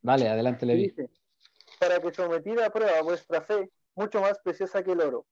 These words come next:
Speaker 2: el cual, el cual, aunque pe-, perecedero, se prueba con fuego, sea hallada en alabanza, gloria y honra, cuando sea manifestado Jesucristo, a quien
Speaker 1: Amén.
Speaker 2: amáis sin haberle visto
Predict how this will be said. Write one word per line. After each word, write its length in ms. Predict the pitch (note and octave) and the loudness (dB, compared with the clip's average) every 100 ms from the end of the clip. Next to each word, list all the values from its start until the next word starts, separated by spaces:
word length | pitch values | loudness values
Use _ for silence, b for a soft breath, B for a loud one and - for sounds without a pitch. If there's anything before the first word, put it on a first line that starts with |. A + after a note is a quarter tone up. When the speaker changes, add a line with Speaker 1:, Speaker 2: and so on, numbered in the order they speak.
| _ _ | _ _
Speaker 2:
el 140 | - D3+ | -8 -4
cual, 240 | F#3+ G3 - _ _ - | -2 -2 -6 _ _ -6
el 180 | E3 D#3+ | -6 -2
cual, 280 | - G#3+ F#3+ | 0 0 0
aunque 320 | F3+ F3 F3 | -4 -4 -6
pe-, 200 | D#3+ D#3+ - _ - | -2 -4 -6 _ -6
perecedero, 800 | F3 E3 - D#3+ F#3+ G#3+ F#3 - _ _ - | -2 -2 -2 0 0 0 0 -4 _ _ -4
se 120 | D#3+ | 0
prueba 200 | F3+ G#3 G3+ | 2 2 0
con 160 | G3 - | -4 -6
fuego, 360 | D#3 B2+ A#2+ _ _ _ | -4 -4 -4 _ _ _
sea 220 | G3+ G3+ | 0 2
hallada 240 | F#3+ G#3 | 2 0
en 100 | G3+ | 0
alabanza, 720 | F#3 E3 E3 A3 - - B3 F#3+ | 0 2 2 0 -4 -2 -2 -2
gloria 440 | D#3+ F#3 A3 A#3+ G#3+ | -2 -2 0 -2 -2
y 160 | F#3 | -2
honra, 360 | F3 D#3+ A#2+ A2 _ _ - | -2 -2 -6 -8 _ _ -6
cuando 260 | D#3+ D#3 | -4 -4
sea 240 | D#3 G#3 G3+ | -2 0 0
manifestado 560 | F#3+ F3+ D3+ - G#3 G3+ | 0 -6 -8 -2 -2 -2
Jesucristo, 640 | G3+ F#3+ E3+ D3+ - B2 _ _ _ - | -8 -12 -14 -16 -18 -20 _ _ _ -8
a 80 | D3+ | -4
quien 180 | F3 F#3 | 0 2
Speaker 1:
Amén. 160 | E3 G#3 | 2 0
Speaker 2:
amáis 180 | B3 B3 | 0 -4
sin 180 | G#3+ | -4
haberle 340 | G#3+ A3 A#3 A3 | 0 0 0 -2
visto 440 | G#3 - - B2+ | -4 -8 -10 -10